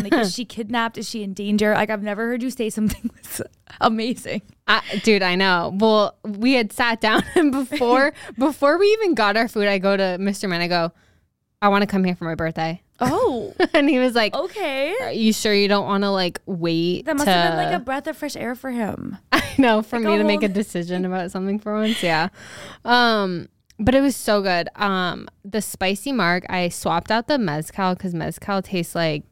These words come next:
Speaker 2: dip
Speaker 1: Smoke.
Speaker 2: spit. Yeah.
Speaker 1: Yeah.
Speaker 2: Um, not that I know what dip spit tastes like, but
Speaker 1: But, like, if you
Speaker 2: if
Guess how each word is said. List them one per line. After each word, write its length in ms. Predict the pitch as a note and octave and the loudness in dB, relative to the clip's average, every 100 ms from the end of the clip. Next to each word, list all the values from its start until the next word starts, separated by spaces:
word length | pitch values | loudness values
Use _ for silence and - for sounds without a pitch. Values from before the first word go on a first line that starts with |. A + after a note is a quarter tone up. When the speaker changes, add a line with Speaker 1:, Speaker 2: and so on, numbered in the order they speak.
| _ | _
Speaker 2:
dip 120 | - | -2
Speaker 1:
Smoke. 180 | A#3+ G#3+ G3+ | 0 0 2
Speaker 2:
spit. 340 | G#3+ A3+ - | 0 0 -4
Yeah. 440 | - D#3+ - - G#3+ A3 - - | -6 -2 -2 -4 -8 -12 -20 -8
Speaker 1:
Yeah. 380 | A3 G3+ F#3+ E3+ | 0 2 2 0
Speaker 2:
Um, 300 | D#3 D3+ F3 - _ _ _ - - _ | -4 -6 -8 -10 _ _ _ -18 -18 _
not 220 | G3+ F#3+ | 0 4
that 160 | B3+ D#4 | 4 4
I 60 | |
know 200 | F4 C#4 | 6 4
what 180 | B3 G3+ | 4 0
dip 220 | F#3 E3+ | -4 -6
spit 440 | - - A3 A3 - _ _ _ _ _ | -8 -10 -6 -6 -8 _ _ _ _ _
tastes 360 | - G3 A3+ - | -6 -4 -4 -6
like, 280 | D#4 D#4+ - | -4 -4 -4
but 160 | - | -6
Speaker 1:
But, 100 | A#3+ | -2
like, 120 | C4+ B3+ | -2 0
if 120 | A3+ | -2
you 240 | A#3 G3+ | -4 0
Speaker 2:
if 80 | A#3+ | 2